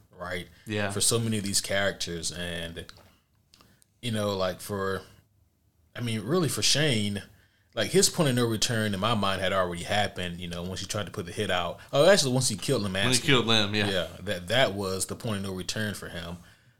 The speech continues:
Speaker 1: uh, because you knew that he wasn't gonna get away with it. You knew that he was eventually gonna get caught, and you knew that there was gonna be, there's nothing you can do, you
Speaker 2: Yeah,
Speaker 1: know,
Speaker 2: either
Speaker 1: to
Speaker 2: the
Speaker 1: protect
Speaker 2: cops were gonna
Speaker 1: yourself.
Speaker 2: catch him or Vic was gonna catch him and
Speaker 1: Yeah.
Speaker 2: kill him.
Speaker 1: Yeah. <clears throat> And, and neither one of those are great.
Speaker 2: No.
Speaker 1: Yeah.
Speaker 2: No.
Speaker 1: <clears throat>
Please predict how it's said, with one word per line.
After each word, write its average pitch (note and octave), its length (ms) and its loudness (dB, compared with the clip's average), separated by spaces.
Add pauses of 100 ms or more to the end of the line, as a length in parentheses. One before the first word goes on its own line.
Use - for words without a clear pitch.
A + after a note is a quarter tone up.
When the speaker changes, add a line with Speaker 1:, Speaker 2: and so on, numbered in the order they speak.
(100)
Speaker 1:
uh, F#2 160 0
because F2+ 360 -6
you F#2+ 60 -4
knew D#3+ 140 8
that D#3 80 6
he C3 60 2
wasn't B2 240 2
gonna A2 100 0
get G2 120 -4
away G2 240 -2
with F2 240 -6
it. E2+ 40 -10
You E2+ 160 -8
knew D3+ 60 2
that C#3 100 0
he B2+ 80 -2
was A#2 200 -2
eventually G#2 300 -4
gonna G2+ 160 -4
get F2+ 140 -6
caught, F2+ 360 -2
and G2 100 -6
you F#2+ 120 -4
knew G#2 140 -2
that G2 160 -4
there G2+ 100 0
was G2 120 0
gonna G2 160 -6
be, F#2 380 -4 (300)
there's C3 240 4
nothing G#2+ 440 0
you G2 80 -6
can F#2+ 160 -6
do, F2+ 100 -4 (460)
you C3 100 2
Speaker 2:
Yeah, - 0 -
Speaker 1:
know, A2 60 6
Speaker 2:
either C#3 140 8
Speaker 1:
to C#3 40 6
Speaker 2:
the B2 80 2
Speaker 1:
protect D3 160 6
Speaker 2:
cops F#3 180 2
were F3+ 60 2
gonna F3 140 2
Speaker 1:
yourself. F#3 240 2
Speaker 2:
catch - 40 -6
him G3+ 220 -4
or A2 100 2
Vic C3 240 6
was G2+ 140 -4
gonna G#2 160 -2
catch G2 260 0
him C#3 60 -2
and C#3 80 4
Speaker 1:
Yeah. B2+ 60 6
Speaker 2:
kill G2 180 4
him. A2+ 120 -2 (120)
Speaker 1:
Yeah. C#3 260 6 (760)
<clears throat> C#3+ 180 -2
And, E3+ 200 4
and D3 140 8
neither A3 200 6
one A3+ 100 8
of F#3+ 80 8
those D3 160 8
are A2 60 2
great. G#2 320 2 (160)
Speaker 2:
No. B2+ 340 4
Speaker 1:
Yeah. A2+ 200 0 (180)
Speaker 2:
No. G2+ 140 -2 (220)
Speaker 1:
<clears throat> - 80 -12